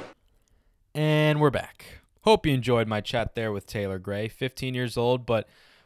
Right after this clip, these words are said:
wise beyond his years. And I say that actually with, with seriousness because, you know, he, I mean, fifteen years old, you think that you, like, <laughs> can't even form a sentence, but he's got his stuff together, man, for sure. It was a different interview for me, actually, because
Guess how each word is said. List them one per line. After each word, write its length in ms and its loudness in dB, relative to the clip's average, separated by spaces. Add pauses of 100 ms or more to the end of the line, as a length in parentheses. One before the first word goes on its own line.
wise 300 4
beyond 300 4
his 220 2
years. 280 2
And 160 0
I 100 2
say 200 -2
that 240 2
actually 380 -2
with, 280 -2
with 200 -6
seriousness 640 -4
because, 500 -8 (520)
you 100 -6
know, 100 2
he, 260 -4
I 60 -6
mean, 200 -2
fifteen 400 -4
years 200 -2
old, 300 0
you 100 -8
think 200 -6
that 80 -6
you, 200 -6
like, 200 2
<laughs> 0 -
can't 340 2
even 240 -6
form 280 -4
a 60 -4
sentence, 460 -4
but 280 -6 (440)
he's 180 -6
got 180 4
his 80 2
stuff 260 2
together, 360 4
man, 240 0
for 180 -4
sure. 300 2
It 60 2
was 160 2
a 40 -10
different 320 0
interview 340 0
for 140 -8
me, 180 -2
actually, 420 0
because 520 -6